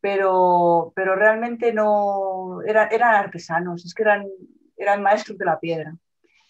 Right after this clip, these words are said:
Entonces, eh, sí se sabe algún escultor, creo que en la Catedral de Segovia hay algún nombre, pero en general,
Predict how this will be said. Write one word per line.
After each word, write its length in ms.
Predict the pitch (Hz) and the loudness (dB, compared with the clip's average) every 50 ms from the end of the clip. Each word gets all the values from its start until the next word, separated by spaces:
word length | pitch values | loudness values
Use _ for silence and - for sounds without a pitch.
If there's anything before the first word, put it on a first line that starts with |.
| - | -14
Entonces, 540 | - 185 180 208 208 208 226 226 220 - - - | -10 -8 -4 -4 -2 0 -2 -2 -2 -6 -10 -8
eh, 640 | 208 196 196 190 185 185 185 175 175 180 175 175 175 | -6 -4 -4 -4 -4 -4 -4 -4 -4 -6 -6 -8 -10
sí 200 | 175 - - 233 | -12 -14 -16 -16
se 120 | - 233 | -14 -12
sabe 240 | 226 - 226 214 214 | -4 -2 0 2 4
algún 300 | 202 196 185 214 214 202 | 2 2 2 -2 -4 -6
escultor, 600 | 190 180 - - 190 180 175 175 247 247 214 214 | -8 -12 -12 -8 -8 -8 -6 -2 0 0 0 0
creo 140 | 208 202 190 | -4 -8 -8
que 40 | 185 185 | -6 -6
en 40 | |
la 80 | 180 175 | -6 -4
Catedral 400 | 175 170 170 170 170 175 175 175 | -4 -6 -4 -2 0 0 0 -2
de 40 | 170 | -4
Segovia 420 | - 175 175 185 202 202 190 180 170 | -8 -10 -6 -4 -4 -4 -2 -4 -4
hay 60 | 170 | -4
algún 300 | 165 165 170 170 175 180 | -6 -6 -6 -6 -6 -4
nombre, 460 | 226 254 247 214 - 190 190 202 - _ _ _ - _ _ _ _ _ _ _ _ | -2 -2 -4 -4 -6 -10 -12 -12 -14 _ _ _ -20 _ _ _ _ _ _ _ _
pero 400 | - 202 202 208 202 196 196 196 | -4 -4 -2 -2 -2 -2 -2 -2
en 80 | 196 196 | -4 -4
general, 680 | - 226 196 202 208 214 220 226 226 233 233 233 226 | -6 -6 -4 2 4 6 6 6 4 2 -2 -6 -10